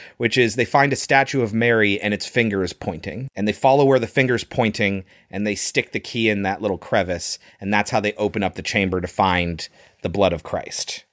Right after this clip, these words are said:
And, and there's, like, light reflecting off of Mary's finger like it's an Indiana Jones movie or something like that. They do this whole thing where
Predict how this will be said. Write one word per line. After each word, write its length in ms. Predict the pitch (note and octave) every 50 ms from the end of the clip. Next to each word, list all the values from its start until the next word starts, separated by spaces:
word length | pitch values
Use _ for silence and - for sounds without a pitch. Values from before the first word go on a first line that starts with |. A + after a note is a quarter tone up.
| _ _ _ _
And, 200 | - A2+ A#2 A#2+
and 160 | B2+ B2 B2+
there's, 120 | B2+ B2+ A#2
like, 160 | C3 G#2+ -
light 320 | A2 G#2 A2 A2 A#2 A#2 -
reflecting 640 | A2 G#2+ - - - B2+ A#2 - - C3 A2+ A2
off 160 | G#2+ G#2+ -
of 140 | B2 G#2+ F2+ G2+
Mary's 340 | G#2 G#2 G#2 G#2 G2+ -
finger 400 | - - A#2+ A2 G#2+ G#2 G#2 G#2+
like 200 | G#2 G2+ F#2 -
it's 100 | F#2+ -
an 80 | G2+ G2+
Indiana 360 | G#2 G2 G#2 G2+ G2 F#2+ F#2+ F2
Jones 380 | D#2+ G2 F#2+ F#2+ F#2+ G2 F2+ F#2+
movie 260 | G2+ G2 F#2 F#2+ F#2+
or 80 | F#2+ F#2
something 300 | - G2+ F#2+ - G2 F#2
like 180 | F#2 F#2 F2 -
that. 280 | F#2+ F#2 F2+ F#2 - _ -
They 160 | A#2 B2+ C#3
do 140 | C#3+ E3 E3
this 160 | D3+ D3 -
whole 160 | - E3 D#3
thing 420 | - - - D#3+ D3+ D#3 D#3+ D#3 C#3
where 400 | C3+ B2 A#2+ A#2 A#2 A#2 A2